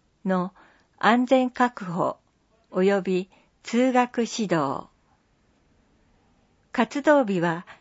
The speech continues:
原則登校日すべて、学校と調整し、休むことも可。特別指導。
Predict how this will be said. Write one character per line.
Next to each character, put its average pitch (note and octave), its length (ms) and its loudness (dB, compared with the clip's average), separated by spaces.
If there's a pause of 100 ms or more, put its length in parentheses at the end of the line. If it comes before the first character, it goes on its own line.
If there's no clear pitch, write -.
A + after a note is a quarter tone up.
(220)
原 G#3+ 220 4
則 G#3 560 -6 (400)
登 C4+ 260 6
校 A#3 300 2
日 D#3+ 180 0
す - 160 -6
べ A#3+ 140 4
て、 - 300 -8 (880)
学 G#3 240 0
校 C4+ 220 4
と B3+ 160 0
調 A#3+ 240 2
整 A3 240 0
し、 - 340 -6 (380)
休 G3+ 320 0
む C4 180 0
こ F3 160 -4
と G3 180 -2
も D#3+ 240 -2 (160)
可。 - 260 -4 (1900)
特 C#4+ 300 2
別 D4 240 0
指 C4+ 220 -2
導。 D#3+ 460 2